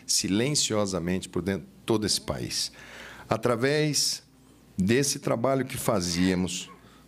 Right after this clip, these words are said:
dentro da Santa Casa, Montei lá o ambulatório de ortopedia pediátrica e trabalhei durante dez anos,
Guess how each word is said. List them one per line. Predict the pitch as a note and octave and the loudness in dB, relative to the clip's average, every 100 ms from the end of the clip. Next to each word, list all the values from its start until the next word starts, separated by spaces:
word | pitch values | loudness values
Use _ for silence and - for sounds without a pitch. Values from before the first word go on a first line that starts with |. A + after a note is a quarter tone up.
| - - | -20 -2
dentro | F#2+ A#2+ B2+ B2+ A2+ - - - - | 0 2 0 2 2 0 -10 -20 -10
da | D#2+ A2 | -2 0
Santa | G#2+ C#3 C3+ B2 | 2 0 0 -2
Casa, | - G2 F#2+ G2 G2 - - - - - - - - - - - | -2 0 0 -2 -6 -10 -20 -20 -20 -20 -20 -20 -20 -20 -10 -2
Montei | B2+ B2 D3+ C#3+ | -2 0 0 2
lá | C#3 C#3 | 2 0
o | C3 C#3 - - | -2 -8 -18 -6
ambulatório | G#2+ G#2+ B2 G2+ - C3+ C3+ | -2 2 2 2 0 0 0
de | A2+ | -2
ortopedia | G#2 B2 - F#2 G2+ B2+ | 0 0 0 0 2 0
pediátrica | - - C#3+ A2 F2 - - - - - - - - - - | 0 -2 0 0 0 -2 -8 -10 -14 -14 -16 -16 -20 -20 -6
e | G#2+ | -4
trabalhei | - B2 A2 A2+ A#2+ | 0 0 2 0 0
durante | A#2 A#2+ A2+ | 0 -2 -2
dez | G2+ B2+ C#3+ G#2+ | -2 -2 0 -2
anos, | A2+ C3 A#2+ - | -2 -4 -6 -8